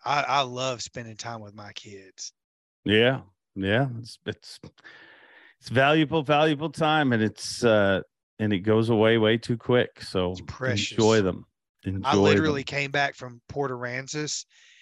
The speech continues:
Speaker 1: and, and I know it was only fo-, five days, and I do this all the time. For, for some reason, all three of my kids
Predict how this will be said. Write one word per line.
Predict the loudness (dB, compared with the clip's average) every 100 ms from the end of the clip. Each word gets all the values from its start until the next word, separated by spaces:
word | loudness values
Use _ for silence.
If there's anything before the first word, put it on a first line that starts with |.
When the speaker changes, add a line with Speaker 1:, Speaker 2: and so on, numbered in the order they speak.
| _ _
Speaker 1:
and, | -6 -4 -6 -6
and | -6 -4
I | -2
know | 0 0
it |
was | 0
only | -6 -10
fo-, | -8 -6 -6
five | -6 -2 -2 0
days, | -2 -2 -2
and | -8
I |
do | -8 -8
this | -6 -4
all | -4
the | -6
time. | -8 -6 -4 -4 -8 -20 -20 _
For, | -20
for | -14 -6
some | -4 -4 -2
reason, | -2 -2 -6 -4
all | -2 -2
three | 0 -2
of | -2
my | -4
kids | -6 -4 -6 -6